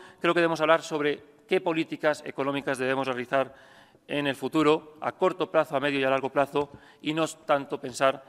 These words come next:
en el dinero de las fiestas, en qué se va a gastar, porque a lo mejor compensa la disminución de ingresos que ha podido haber o que está existiendo. En relación con las paradas de autobús, mire, ¿cuántas paradas de autobús han desinfectado?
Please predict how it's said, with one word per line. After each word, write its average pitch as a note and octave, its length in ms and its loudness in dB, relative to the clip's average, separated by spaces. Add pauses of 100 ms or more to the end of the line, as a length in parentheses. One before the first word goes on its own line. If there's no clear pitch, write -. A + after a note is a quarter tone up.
(260)
en C#3+ 160 2
el C3+ 100 0
dinero C3 200 0
de C3+ 60 0
las B2+ 140 -2
fiestas, C3+ 380 -8
en B2 120 -10
qué C3+ 120 -6
se C#3 140 -6
va - 680 0
a C#3+ 100 2
gastar, C#3 680 -2
porque D#3 180 0
a - 20 6
lo D3+ 60 2
mejor E3 180 0
compensa D3 760 -2
la C3 120 2
disminución B2+ 420 -4
de C3 60 -2
ingresos B2+ 280 -4
que C#3 100 0
ha B2 40 0
podido A#2+ 240 -2
haber A#2+ 280 0
o B2+ 100 -6
que B2 80 -8
está B2+ 160 -6
existiendo. A2 580 -10 (1400)
En C#3 80 -4
relación D#3 280 4
con F#3 60 4
las D#3+ 80 2
paradas D#3+ 200 6
de D3 60 4
autobús, D3+ 480 2 (400)
mire, B2 540 -6
¿cuántas C#3 240 -8
paradas C#3+ 200 4
de C#3 40 0
autobús C#3+ 260 -2
han C#3+ 60 -2
desinfectado? C3+ 680 -4